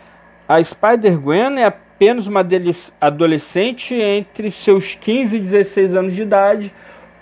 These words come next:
por isso ela tende a ser menor que o Aranha Escarlate e a Viúva Negra, que já são adultos e do mesmo tamanho da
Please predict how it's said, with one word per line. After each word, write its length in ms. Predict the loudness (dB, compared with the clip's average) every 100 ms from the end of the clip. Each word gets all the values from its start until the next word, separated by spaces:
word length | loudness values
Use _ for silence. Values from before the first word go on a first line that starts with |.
| 0
por 260 | 6 6 4
isso 640 | 2 0 -2 -2 0 0 -8 _ _ _ _ -20 -20 -20 -20 -18 0
ela 440 | 4 6 6 4 0 0
tende 360 | 2 2 0 0
a 80 |
ser 400 | -2 0 4 4
menor 680 | 2 0 0 0 0 0 0 -4 -20 _
que 320 | -4 4 6
o 320 | 6 4 4 4
Aranha 240 | 2 0
Escarlate 840 | -4 -4 -2 0 -2 -4 -8 -12 -2
e 160 | 2 4
a 80 | 4
Viúva 400 | 2 -4 -4 -6
Negra, 340 | -2 -2 -2
que 160 | -6 -4
já 180 | -4 -6
são 240 | -6 -2
adultos 640 | 0 2 2 2 -2 -4 -8 -20 -20 -20 0
e 240 | 2 2 -2 0
do 180 | 2 4
mesmo 400 | 4 4 2 0
tamanho 640 | 0 0 0 0 0 0
da 400 | 0 0 0